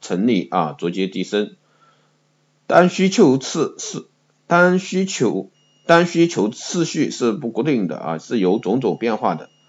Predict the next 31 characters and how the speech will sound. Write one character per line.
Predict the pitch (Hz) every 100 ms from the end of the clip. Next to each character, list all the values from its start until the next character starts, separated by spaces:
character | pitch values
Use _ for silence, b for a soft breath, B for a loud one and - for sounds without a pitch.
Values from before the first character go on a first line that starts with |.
| _ _ _
那 | - 120 117 110
但 | 151
是 | 151 139
也 | 107 98
有 | 92 92 107
意 | 127
外 | 147 117 101
情 | - 98
况 | 117 95
发 | 113
生 | 127 139
的。 | 127 - _ _ _ b b b
那 | 147
里 | 143
面 | 120 143
有 | 113 107
两 | 127 87
个 | 107
出 | - -
发 | 123
点， | 107 - -
第 | 170
一 |
个 | 165
是 | 165 156 131
人 | 117 143
人 | 143 143
都 | 143
有 | 139 82
需 | - 123
要， | 127 -